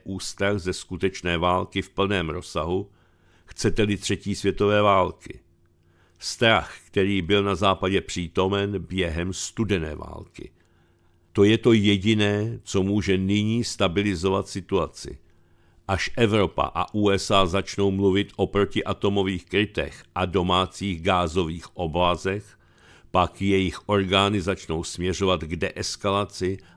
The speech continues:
a dialogu s Moskvou, vysvětlil expert. Pro Minsk je to naopak zvýšení odstrašení od potenciálního konfliktu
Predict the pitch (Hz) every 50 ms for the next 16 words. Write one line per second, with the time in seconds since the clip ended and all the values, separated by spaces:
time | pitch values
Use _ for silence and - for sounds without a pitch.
0 | - - - 87 82 78 80 90 95 95 92 92 95 95 95 95 82 85 92 87
1 | - - 90 90 104 - - - - - 69 69 - - - - 80 76 - -
2 | - 78 78 76 - - 95 101 101 - 87 87 - - - - - - - -
3 | - _ - _ _ _ _ _ _ _ _ _ _ _ _ _ _ _ - -
4 | 107 117 123 117 104 87 85 85 - - - - 92 95 92 - 95 90 95 80
5 | 65 95 82 - 95 92 85 78 80 78 98 101 92 - - 98 104 104 101 92
6 | - - 98 - - - 98 95 95 - - 95 98 101 98 104 113 - - 95
7 | - - - 101 98 101 101 101 101 - - - 101 98 101 101 104 98 92 85
8 | - - 87 87 87 82 - 90 95 95 - - - 104 104